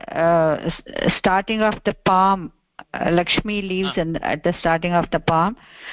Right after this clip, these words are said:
Speaker 1: and in the
Speaker 2: Hmm.
Speaker 1: middle of the palm, Saraswati lives there, and at the end of the palm, uh, Gauri lives there. So by
Speaker 2: Okay.
Speaker 1: looking all of the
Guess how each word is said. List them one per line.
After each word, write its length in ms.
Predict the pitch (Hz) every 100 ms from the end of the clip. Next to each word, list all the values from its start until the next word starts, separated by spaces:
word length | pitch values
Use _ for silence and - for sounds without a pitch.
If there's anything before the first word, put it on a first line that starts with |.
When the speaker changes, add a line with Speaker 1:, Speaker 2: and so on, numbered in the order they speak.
| - -
Speaker 1:
and 340 | 185 185 180
in 220 | - 180 180
the 80 |
Speaker 2:
Hmm. 60 | 180
Speaker 1:
middle 320 | 190 185 214
of 80 | 202 -
the 80 | 185
palm, 400 | 190 185 202 220 -
Saraswati 920 | 185 185 - 190 180 185 175 - - - 190 - -
lives 300 | 170 175 170 -
there, 260 | 160 190 262 - - - - - -
and 500 | 180 190 196 185 - 131 -
at 220 | - 170
the 120 | 180 -
end 240 | 196 208
of 220 | 214 -
the 100 | 190
palm, 480 | 175 180 185 269 - _ _ _ -
uh, 300 | - 175 170
Gauri 600 | 165 185 190 202 208 170 - - - - - - - - - - 180
lives 300 | 160 165 - -
there. 220 | 147 151 - - - - -
So 180 | 196 196 -
by 220 | - 180 175
Speaker 2:
Okay. 160 | -
Speaker 1:
looking 440 | 165 185 208 202 185
all 340 | 135 190 190
of 300 | 196 - -
the 160 | 185